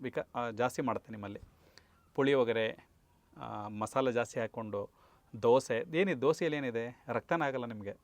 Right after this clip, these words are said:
ಇಡ್ಲಿ, ಅದು ಹುಳಿ ಮಾಡಿದ್ದು. ಆಯುರ್ವೇದದಲ್ಲಿ ಹುಳಿ ಮಾಡಿ ತಿನ್ಬೇಕಂತ ಏನಿಲ್ಲ. ಇದೆಲ್ಲ ನಿಮಗೆ ಇನ್‌ಸ್ಟಂಟಾಗಿ ಬಂದಿರುವಂಥ ಪ್ರಾಡಕ್ಟ್‌ಗಳು. ಹೊಟ್ಟೆನ ಡ್ರೈನೆಸ್ ಮಾಡುತ್ತೆ. ಹೊಟ್ಟೆ ಡ್ರೈ ಆದ್ರೆ ತಲೆಯಲ್ಲಿ ಪಿತ್ತ ಜಾಸ್ತಿ ಆಗುತ್ತೆ, ಬಾಡಿಯಲ್ಲಿ ಹೀಟ್ ಜಾಸ್ತಿ ಆಗುತ್ತೆ. ಬಾಡಿಯಲ್ಲಿ ಹೀಟ್ ಜಾಸ್ತಿ ಆದ್ರೆ ತಲೆ ಕೂದಲು ಉದುರೋದು,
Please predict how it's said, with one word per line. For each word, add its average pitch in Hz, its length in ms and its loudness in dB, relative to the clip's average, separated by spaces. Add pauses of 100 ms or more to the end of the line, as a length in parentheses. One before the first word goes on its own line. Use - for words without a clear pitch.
ಇಡ್ಲಿ, 127 500 -2 (680)
ಅದು 131 220 -4
ಹುಳಿ 143 200 4
ಮಾಡಿದ್ದು. 123 360 0
ಆಯುರ್ವೇದದಲ್ಲಿ 143 640 4
ಹುಳಿ 131 280 0
ಮಾಡಿ 156 260 0
ತಿನ್ಬೇಕಂತ 131 520 -4
ಏನಿಲ್ಲ. 117 480 -2 (160)
ಇದೆಲ್ಲ 123 320 -4
ನಿಮಗೆ 143 400 -2
ಇನ್‌ಸ್ಟಂಟಾಗಿ 151 600 -2
ಬಂದಿರುವಂಥ 120 520 -4 (280)
ಪ್ರಾಡಕ್ಟ್‌ಗಳು. 113 560 -6 (500)
ಹೊಟ್ಟೆನ 175 500 2
ಡ್ರೈನೆಸ್ 143 480 4
ಮಾಡುತ್ತೆ. 117 380 -2 (180)
ಹೊಟ್ಟೆ - 360 2
ಡ್ರೈ 139 280 4
ಆದ್ರೆ 131 600 -2 (300)
ತಲೆಯಲ್ಲಿ 156 360 4
ಪಿತ್ತ 127 240 -4
ಜಾಸ್ತಿ 117 340 0
ಆಗುತ್ತೆ, 107 300 -2
ಬಾಡಿಯಲ್ಲಿ 143 480 6
ಹೀಟ್ 135 200 -4
ಜಾಸ್ತಿ 120 280 -2
ಆಗುತ್ತೆ. 107 220 -2
ಬಾಡಿಯಲ್ಲಿ 139 440 4
ಹೀಟ್ 147 160 -2
ಜಾಸ್ತಿ 131 280 -2
ಆದ್ರೆ 160 200 -2
ತಲೆ 135 300 0
ಕೂದಲು 123 340 -6
ಉದುರೋದು, 113 500 -2